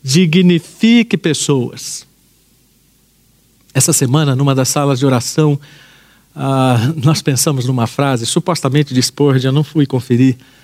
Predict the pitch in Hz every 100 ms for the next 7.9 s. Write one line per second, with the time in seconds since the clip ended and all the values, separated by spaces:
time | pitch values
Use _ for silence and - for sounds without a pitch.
0 | _ _ - 147 147 147 - 160 131 131
1 | 143 135 139 135 139 131 139 127 - -
2 | _ _ _ _ _ _ _ _ - -
3 | 120 120 - 139 131 127 131 131 123 120
4 | 120 120 - 147 127 139 139 127 127 131
5 | 139 131 117 139 139 127 117 - 139 123
6 | 120 143 135 147 143 135 117 147 127 -
7 | 123 123 120 107 - 131 - - -